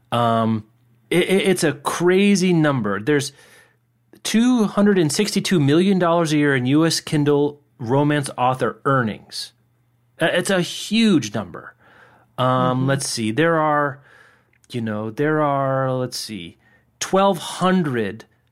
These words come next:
Speaker 1: Amazon romance authors making between ten and twenty-five thousand dollars a year. More than six hundred making between twenty-five and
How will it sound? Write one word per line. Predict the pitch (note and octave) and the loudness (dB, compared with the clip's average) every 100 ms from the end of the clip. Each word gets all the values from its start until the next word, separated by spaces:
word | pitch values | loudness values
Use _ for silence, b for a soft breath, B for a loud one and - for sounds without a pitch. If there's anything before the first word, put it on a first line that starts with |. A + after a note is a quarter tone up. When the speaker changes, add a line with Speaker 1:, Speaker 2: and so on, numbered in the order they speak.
| _ - | _ -2
Speaker 1:
Amazon | D3 D#3 C#3 C#3+ C#3 B2+ | 0 2 2 0 0 0
romance | C3+ C#3 C#3 C3+ | 0 0 -2 -4
authors | B2+ B2 A#2 B2 A2+ A2 | -2 -2 -2 -4 -4 -2
making | B2+ C3+ C#3 | -4 -2 -4
between | B2+ - B2+ A#2 | -4 -4 -4 -4
ten | - - C3 | -4 -2 0
and | B2+ A#2 | 0 -2
twenty-five | - B2+ B2+ B2+ A#2+ A2 | -2 -2 0 0 0 0
thousand | A#2 A2+ G#2+ G#2 | 0 0 -2 -2
dollars | G2+ G2+ G2+ | 0 -2 -2
a | G2+ | -6
year. | G#2 A2 D3 D#3 b b b b b b - | -4 -2 -2 -4 b b b b b b -12
More | C#3 C#3+ C#3 | 0 2 2
than | A#2 | 0
six | - F#3+ - | -2 -4 -2
hundred | F#3 F3 D#3 | 0 0 0
making | C#3+ C#3 C#3 | -2 -2 -4
between | B2 C#3 B2 | -2 -2 -2
twenty-five | - C3+ C3+ C3+ B2 B2 | 0 0 0 0 0 0
and | A2+ | -2